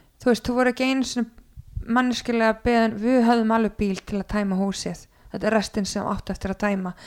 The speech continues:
En þeir gerðu okkur þetta erfitt fyrir líka og ákveða bara einmitt að,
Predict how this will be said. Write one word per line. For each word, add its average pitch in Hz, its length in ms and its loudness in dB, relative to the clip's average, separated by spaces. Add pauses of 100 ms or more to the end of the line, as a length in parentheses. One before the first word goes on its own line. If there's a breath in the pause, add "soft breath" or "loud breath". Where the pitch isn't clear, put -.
(400 loud breath)
En 247 280 2 (140)
þeir 277 420 2
gerðu 247 300 0
okkur 220 180 -4
þetta 208 180 0
erfitt 196 240 -2
fyrir 190 260 -4
líka 185 340 -4
og 220 280 0
ákveða 208 480 -2
bara 202 200 0 (420 soft breath)
einmitt 196 440 -2
að, 190 240 0